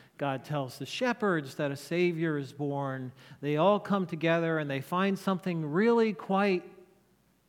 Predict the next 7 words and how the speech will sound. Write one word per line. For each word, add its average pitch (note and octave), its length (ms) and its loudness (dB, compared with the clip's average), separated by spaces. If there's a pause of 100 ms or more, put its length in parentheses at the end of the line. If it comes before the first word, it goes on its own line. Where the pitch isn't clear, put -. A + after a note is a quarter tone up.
(1000)
ordinary. A#2+ 680 -2 (1300)
A C#3 80 -6
baby, A2+ 480 -6 (1300)
a D3 80 -8
poor F3 280 0
baby, A2 520 -8 (300)
wrapped C#3 360 -4